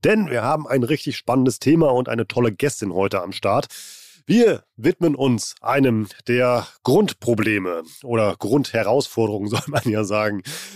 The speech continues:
im Online-Marketing. Marketing versus Sales. Warum sind wir wie Hund und Katze und können nicht miteinander reden? So kann man das einfach auf den Punkt bringen. Wir starten heute mal eine kleine Paartherapie.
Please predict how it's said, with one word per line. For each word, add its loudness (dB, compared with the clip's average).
im 2
Online-Marketing. 0
Marketing 0
versus 2
Sales. 0
Warum 2
sind 2
wir 4
wie 6
Hund 2
und 0
Katze 0
und -4
können 4
nicht 4
miteinander 0
reden? 0
So 2
kann 0
man 2
das -2
einfach 0
auf 2
den 0
Punkt 2
bringen. 2
Wir 4
starten 0
heute 4
mal 0
eine 2
kleine 2
Paartherapie. 2